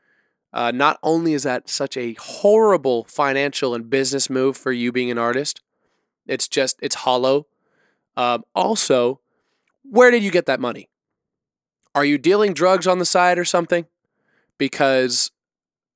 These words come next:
whenever Limbo had asked him about the five K, he said, "No way you're doing this." Wilson said, and I'm, I'm quoting him, "Starlight made, made waves,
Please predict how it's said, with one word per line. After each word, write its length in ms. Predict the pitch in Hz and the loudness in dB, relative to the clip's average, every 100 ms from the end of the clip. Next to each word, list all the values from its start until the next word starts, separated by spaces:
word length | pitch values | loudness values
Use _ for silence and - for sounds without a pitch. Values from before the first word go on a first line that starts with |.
| _ | _
whenever 380 | 143 147 151 151 | -2 0 2 0
Limbo 380 | 143 156 185 160 | 0 0 2 2
had 160 | 139 | 0
asked 320 | - 139 - 139 | 0 0 0 -2
him 80 | |
about 280 | 127 123 123 | -2 0 -2
the 60 | 123 | -2
five 300 | 135 123 117 | -2 -2 -2
K, 320 | 135 120 117 | -2 0 0
he 100 | 147 | -4
said, 240 | - 127 | -2 -4
"No 240 | 131 151 160 | -2 -2 0
way 160 | 160 | 0
you're 160 | 147 143 | 0 0
doing 300 | 135 131 117 | -2 -2 -4
this." 320 | 107 - - _ _ _ _ _ _ _ _ _ _ _ _ _ _ _ _ | -8 -10 -14 _ _ _ _ _ _ _ _ _ _ _ _ _ _ _ _
Wilson 420 | 139 170 180 185 | 2 4 4 2
said, 340 | - 165 160 156 | 2 4 2 2
and 180 | 127 135 | 0 2
I'm, 300 | 143 139 123 - | 2 0 -4 -4
I'm 160 | 131 | -4
quoting 460 | - 196 190 151 127 | 0 4 6 4 2
him, 340 | 120 117 123 _ _ _ _ | 0 0 -4 _ _ _ _
"Starlight 680 | - - 143 147 147 151 - | -4 2 4 4 4 0 0
made, 440 | 135 131 127 123 131 | -2 0 0 -4 -6
made 280 | 131 135 | -2 -2
waves, 460 | 117 131 131 117 | 0 0 0 -2